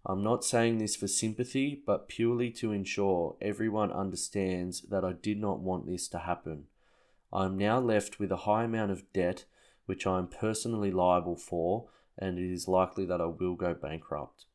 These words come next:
Unfortunately, it is now unavoidable to end Aussie Driver Search, and I'm doing all I can to manage a bad situation as best as possible.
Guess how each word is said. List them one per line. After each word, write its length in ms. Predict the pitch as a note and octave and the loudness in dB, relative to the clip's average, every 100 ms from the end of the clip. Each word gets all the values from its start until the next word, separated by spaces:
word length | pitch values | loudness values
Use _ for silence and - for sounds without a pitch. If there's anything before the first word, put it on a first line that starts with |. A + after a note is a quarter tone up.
| _ _ - - - _ | _ _ -20 -20 -20 _
Unfortunately, 680 | F#2+ - A2+ A#2 - C3 B2+ | -8 0 6 6 6 2 2
it 80 | A#2 | 2
is 180 | G#2+ F#2 | 0 0
now 300 | G2 F#2+ E2 | 2 4 4
unavoidable 960 | G#2 G#2 F#2+ G2 G2 E2+ F#2+ F#2+ F#2 - _ _ _ _ | 0 0 2 4 4 2 4 4 2 -8 _ _ _ _
to 180 | - G2 | 0 2
end 220 | G#2 G2+ | 2 2
Aussie 280 | F#2+ F#2 F#2+ | 2 0 0
Driver 300 | G2+ G2+ G#2 | 6 6 6
Search, 640 | A2+ - B2+ C3+ - - - | 0 2 2 2 -2 -8 -4
and 120 | G2 | -2
I'm 240 | G2 G2 F#2 | 0 0 0
doing 320 | G2+ A2 A2 | 2 2 0
all 280 | - G#2+ A2 | -2 0 0
I 80 | |
can 360 | G#2+ - G2 F#2+ | -2 -2 -2 -2
to 100 | G2 | -2
manage 320 | F#2+ F#2 F#2 | 0 0 -2
a 40 | F2 | -4
bad 380 | - F#2+ F#2+ - | 0 2 2 0
situation 800 | G2 - F2+ F2 E2+ - F2 - | -6 -2 0 0 -2 -4 -6 -8
as 120 | E2 | -10
best 340 | - F2 - | -4 -4 -4
as 100 | F2+ | -8
possible. 640 | - - F2 F2+ E2 D#2+ | -8 -4 -4 -4 -6 -8